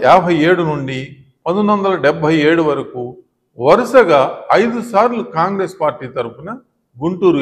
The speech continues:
ఎంపీగా గెలుపొందారు. భారతదేశ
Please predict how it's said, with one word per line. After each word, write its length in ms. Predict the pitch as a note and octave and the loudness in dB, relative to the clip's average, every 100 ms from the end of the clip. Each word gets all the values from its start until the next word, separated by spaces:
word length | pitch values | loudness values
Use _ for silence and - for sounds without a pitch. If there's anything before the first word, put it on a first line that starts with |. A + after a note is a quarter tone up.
| C3 | -2
ఎంపీగా 400 | A#2+ - B2 C#3+ | -4 -8 -6 -4
గెలుపొందారు. 680 | G3 D#3 B2+ A#2 G#2+ F#2+ F2 - _ _ _ _ _ _ _ _ | -4 -4 -6 -8 -6 -6 -8 -14 _ _ _ _ _ _ _ _
భారతదేశ 800 | F#2+ A2 E3 F3+ F3+ E3 D#3 E3+ | 0 4 6 4 0 -2 0 -2